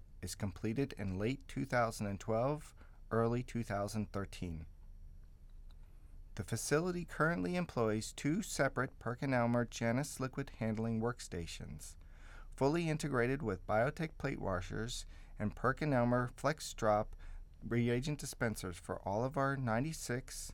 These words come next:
and three eighty-four microtiter plate liquid handling applications. The liquid handling workstations are housed in two robotic enclosures, one a Big Neat,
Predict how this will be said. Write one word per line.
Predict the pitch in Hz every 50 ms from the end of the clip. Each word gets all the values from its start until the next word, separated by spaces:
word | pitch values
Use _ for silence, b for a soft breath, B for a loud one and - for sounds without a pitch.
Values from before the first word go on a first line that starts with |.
| - -
and | - 110 107
three | - 107 101 110 117 131
eighty-four | 139 143 - - 117 107 101
microtiter | 101 98 101 110 - 131 120 117 - - 104 98 101 107 113 -
plate | - - 95 98 90 - B B B B B B -
liquid | 113 110 - 123 -
handling | 107 117 104 95 104 104 104 104 101
applications. | 95 90 90 - 101 95 - 101 101 98 - - - 80 82 85 - - - - - - - - - - - - - - - b b b b b b b - -
The | 107
liquid | 101 107 131 - - 180 170
handling | 160 165 151 147 147 151 156 151
workstations | 143 143 147 - - - - 98 98 - - - 90 90 90 85 - - - -
are | - 98 95
housed | 87 85 107 113 113 107 110 120 139 135 - -
in | 104 95 90
two | - - - 139 143
robotic | 151 147 143 139 127 127 127 127 -
enclosures, | 123 117 - - 131 139 131 110 95 90 90 85 80 - - - - b b b b b -
one | - 135 147 143 120 107 113 127 B B B B B B B
a | - -
Big | 98 - - 143 143 127
Neat, | 110 104 113 - -